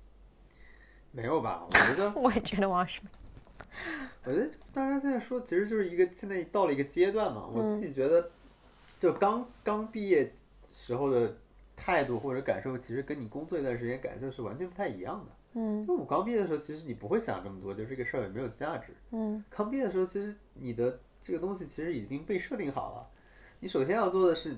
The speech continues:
Speaker 1: 你有没有能力去承担这些工作，就你根本就没有时间去考虑它有没有价值。你先要做的是，你要证明自己，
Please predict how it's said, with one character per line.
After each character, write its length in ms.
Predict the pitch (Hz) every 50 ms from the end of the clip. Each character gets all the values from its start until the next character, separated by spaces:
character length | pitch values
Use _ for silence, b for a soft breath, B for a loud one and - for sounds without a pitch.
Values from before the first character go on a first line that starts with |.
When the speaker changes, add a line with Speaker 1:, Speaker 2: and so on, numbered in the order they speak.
| - 139
Speaker 1:
你 180 | 131 131 165
有 140 | 180 143 110
没 100 | 101 123
有 120 | 143 143
能 300 | 123 113 101 101 113 156
力 60 | 220 208
去 100 | - -
承 220 | - 131 107 117
担 160 | 143 170 185
这 120 | 214 185 139
些 80 | 123
工 220 | 120 - 123 120 123
作， 240 | 127 110 - - -
就 60 | - 170
你 120 | 165 127
根 160 | - 214 240
本 80 | 294 -
就 80 | 160 139
没 80 | 151
有 100 | 175 151
时 180 | - - - 135
间 120 | 156 196
去 80 | 208 202
考 220 | - - 117 110
虑 80 | 120 123
它 80 | 165
有 60 | 170 156
没 60 | 147
有 60 | 127
价 180 | - 208 208 135
值。 120 | 117 110
你 140 | 113 110 107
先 160 | - 160 170
要 100 | 180 180
做 160 | 170 180 175
的 80 | 165 160
是， 100 | 160 147 131
你 120 | 120 117
要 160 | 123 135 151 151
证 200 | - 202 190 151
明 120 | 151 160
自 120 | 185 185
己， 180 | 139 117 104